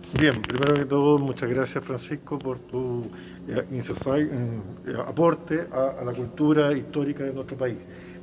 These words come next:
Mira, eh, acá se ven elementos muy interesantes, ya que, porque yo llamo a que la gente venga cuando pasa a Concepción a conocer este templo, se puede observar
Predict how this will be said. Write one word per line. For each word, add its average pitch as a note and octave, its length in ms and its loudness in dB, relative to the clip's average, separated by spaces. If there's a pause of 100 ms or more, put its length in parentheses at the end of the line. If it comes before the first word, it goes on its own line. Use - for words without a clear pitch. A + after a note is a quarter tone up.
Mira, D3 220 0 (340)
eh, C3+ 360 2
acá F3+ 200 2
se F#3 140 2
ven F#3 180 6
elementos D3 580 2
muy D3 200 2
interesantes, E3 760 0 (220)
ya C3 320 4
que, C3+ 140 -6
porque C3 260 -8
yo C#3 80 -4 (100)
llamo G3 280 4
a D#3+ 80 -4
que D3+ 80 -4
la D3 80 -2
gente F3+ 280 0
venga F3+ 420 4
cuando D#3+ 280 -2
pasa D#3+ 220 0
a E3 40 -2
Concepción E3 400 -4
a F3+ 60 2
conocer D#3+ 440 0
este D3+ 180 -4
templo, B2 460 -4 (400)
se D3 100 2
puede D3+ 400 6
observar C#3+ 580 0